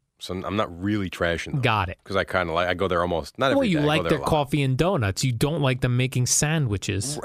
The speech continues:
Speaker 1: <laughs> I love how you say that. Yes.
Speaker 2: Sandwich.
Speaker 1: <laughs> Exactly right.
Speaker 2: Yeah, that's how I am,
Speaker 1: By the way,
Speaker 2: Jerry.
Speaker 1: I'm an instant coffee guy. I love
Speaker 2: Like
Speaker 1: instant
Speaker 2: ho-, like
Speaker 1: coffee.
Speaker 2: hot
Speaker 1: I do.
Speaker 2: water with
Speaker 1: Like,
Speaker 2: just
Speaker 1: boil the hot water.
Speaker 2: and then pour the coffee in it?
Speaker 1: Yeah.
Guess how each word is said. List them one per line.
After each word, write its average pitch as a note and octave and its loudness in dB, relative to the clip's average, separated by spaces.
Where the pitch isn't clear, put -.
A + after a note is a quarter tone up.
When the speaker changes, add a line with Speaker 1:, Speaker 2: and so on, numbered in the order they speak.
Speaker 1:
<laughs> - -12
I G2+ -4
love G#2 0
how A2 2
you F#2 -4
say F#2+ 0
that. D#2+ -4
Yes. A2 2
Speaker 2:
Sandwich. G3+ 2
Speaker 1:
<laughs> B2+ 0
Exactly A#2 0
right. G2 2
Speaker 2:
Yeah, E3+ 2
that's D#3+ 2
how D3+ 2
I D#3 2
am, G2 0
Speaker 1:
By G2 2
the D#3 2
way, C#3+ 2
Speaker 2:
Jerry. B2+ 2
Speaker 1:
I'm C3+ 2
an A2+ 2
instant G#2+ -2
coffee C#2+ -4
guy. C#2 -10
I G#2+ 0
love A2 0
Speaker 2:
Like C3+ 2
Speaker 1:
instant A#2 0
Speaker 2:
ho-, - 2
like C3 2
Speaker 1:
coffee. - -4
Speaker 2:
hot C#3+ 2
Speaker 1:
I A#2 4
do. B2 2
Speaker 2:
water D3 2
with A#2 0
Speaker 1:
Like, B2 4
Speaker 2:
just C3 0
Speaker 1:
boil C#3+ 4
the C#3 4
hot B2+ 2
water. B2+ 4
Speaker 2:
and D#3+ 4
then C3+ 0
pour D3 4
the C3+ 0
coffee C#3+ 0
in F3 0
it? G3+ 0
Speaker 1:
Yeah. A2+ 2